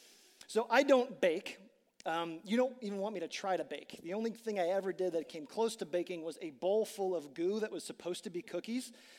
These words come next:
Um, but, like, it was so runny and nasty and, like, way overloaded with sugar, it could never actually possibly take the form of a cookie. So I sat in front of it with a bowl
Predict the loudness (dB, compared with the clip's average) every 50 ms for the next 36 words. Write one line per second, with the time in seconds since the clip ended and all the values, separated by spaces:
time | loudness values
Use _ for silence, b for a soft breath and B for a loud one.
0 | B B 0 2 2 2 2 2 0 4 6 6 4 4 4 2 0 0 0 2
1 | 2 4 4 4 4 2 2 2 0 -2 -2 -2 -2 -2 0 0 0 2 0 0
2 | -2 -4 -4 -4 -2 -2 -4 -4 -2 -4 -4 -4 -4 -2 0 2 2 2 2 2
3 | 0 0 0 0 0 0 -2 -4 -2 -4 -4 -4 -4 -4 -6 -6 -6 -6 -2 0
4 | 0 0 0 0 -2 -2 -2 -2 -4 -8 -8 -4 -2 -2 -2 -2 -4 -8 -10 -6
5 | -4 -4 -4 -4 -4 -10 -12 -8 -8 -6 -6 -6 -6 -6 -6 -6 -6 -6 -6 -8
6 | -6 -4 -2 -2 -2 -2 -2 -4 -2 -4 -4 B B B B B -16 -8 -6 -4
7 | -4 -2 -4 -4 -6 -6 -8 -4 -2 -2 0 0 0 -2 B